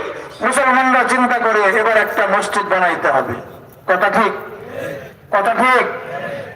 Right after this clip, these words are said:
মসজিদে আমরা জামাতবদ্ধ হয়ে সামাজিকভাবে আদায় করি। কেউ যদি জামাতে নামাজ না পড়তে পারি, তাহলে ব্যক্তিগতভাবে একাকে আদায়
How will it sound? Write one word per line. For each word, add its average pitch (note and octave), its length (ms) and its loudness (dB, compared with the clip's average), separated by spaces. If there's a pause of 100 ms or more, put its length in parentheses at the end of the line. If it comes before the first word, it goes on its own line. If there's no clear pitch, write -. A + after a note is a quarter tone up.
(500)
মসজিদে F4 560 2
আমরা D#4+ 380 4
জামাতবদ্ধ F4+ 720 2
হয়ে D#4+ 320 6
সামাজিকভাবে E4 720 2
আদায় D4+ 360 4
করি। C4+ 400 2 (500)
কেউ F#4 280 4
যদি E4+ 340 2
জামাতে F4+ 420 6
নামাজ E4+ 300 4
না D#4 260 2
পড়তে D4+ 340 2
পারি, C#4 320 4
তাহলে B3+ 320 4
ব্যক্তিগতভাবে C4+ 880 2
একাকে A3+ 500 2
আদায় F3+ 300 4